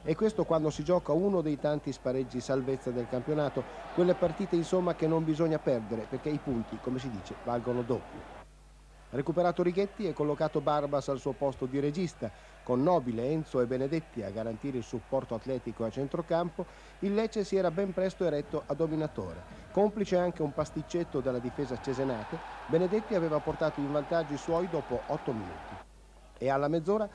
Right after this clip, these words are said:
un inutile intervento falloso del portiere Rossi su Pasculli aveva causato un calcio di rigore,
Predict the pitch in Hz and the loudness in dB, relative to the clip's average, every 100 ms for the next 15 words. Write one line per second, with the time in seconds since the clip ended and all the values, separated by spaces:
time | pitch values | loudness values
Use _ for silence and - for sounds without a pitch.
0 | - - 156 160 196 233 185 165 151 156 | -12 -4 4 6 4 2 2 2 4 2
1 | 175 151 151 147 151 185 143 110 110 104 | 0 0 0 2 4 4 4 2 -4 -4
2 | - 113 151 139 147 156 - 110 117 160 | -6 -4 -2 0 0 0 -4 -8 -4 -4
3 | - 226 180 - - - 135 196 190 202 | -2 -2 -2 -4 -14 -4 2 4 4 2
4 | 180 156 170 175 147 123 151 180 170 165 | 2 2 2 0 -2 0 0 0 -2 -2
5 | 175 165 151 135 | 0 0 2 2